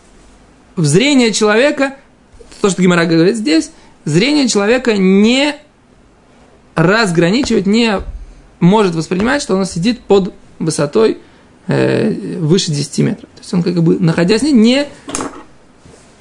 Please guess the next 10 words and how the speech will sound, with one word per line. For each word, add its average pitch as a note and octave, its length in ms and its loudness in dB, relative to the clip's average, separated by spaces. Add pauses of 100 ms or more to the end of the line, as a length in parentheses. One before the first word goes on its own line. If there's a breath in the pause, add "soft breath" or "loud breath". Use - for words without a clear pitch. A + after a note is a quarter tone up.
(100)
воспринимает, F3 800 2 (160)
что - 180 -6
он D3+ 80 -2
там D3+ 160 0
находится. - 400 -8 (1200 loud breath)
Дальше. F3 380 0 (280)
Раби G#3 280 0
Зейра, D#3 300 2
другое F#3+ 320 2
мнение. D3+ 340 -4